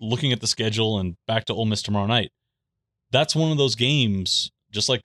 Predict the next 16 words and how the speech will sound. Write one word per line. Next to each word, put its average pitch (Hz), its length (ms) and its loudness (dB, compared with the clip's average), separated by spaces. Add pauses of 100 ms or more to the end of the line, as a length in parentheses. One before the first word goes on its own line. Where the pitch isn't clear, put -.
A 117 140 0
and 110 100 0
M, 101 380 0 (1400)
that 107 240 2 (340)
takes 127 260 0
on 120 220 0
added 113 320 2
weight, 98 500 -2 (380)
I 117 100 2
think, 113 300 -2
if 95 100 -12
you 104 220 0
are 104 140 2
the 98 100 -2
administration 98 640 -4
evaluating 92 840 -2